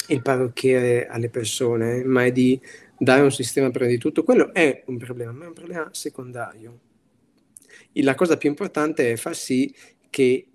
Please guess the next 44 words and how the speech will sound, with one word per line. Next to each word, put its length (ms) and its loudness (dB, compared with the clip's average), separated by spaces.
un 160 -4
artigiano 640 -4
possa 300 -10
lavorare 420 -6
in 100 -4
un 60 -6
mondo 240 -6
digitale. 680 -10
E 140 0
quindi 460 2
essendo 360 2
che 160 -4
queste 320 2
rubo 200 0
le, 760 -2
le 140 -16
parole 320 -2
da 220 -4
Giampiero 420 -4
Marino, 420 -6
no? 240 -6
Il 80 -6
nostro 280 -12
C 120 -12
E 60 -8
O 60 -12
a 20 -14
Londra, 500 -16
noi 160 6
stiamo 300 0
correndo 680 4
una 200 -4
maratona, 1000 -2
non 280 0
è 140 0
uno 200 -4
sprint 440 -6
a 60 -10
cento 380 -10
metri, 380 -12
dobbiamo 260 -10
fare 320 -8
quarantadue 600 -6
chilometri 540 -14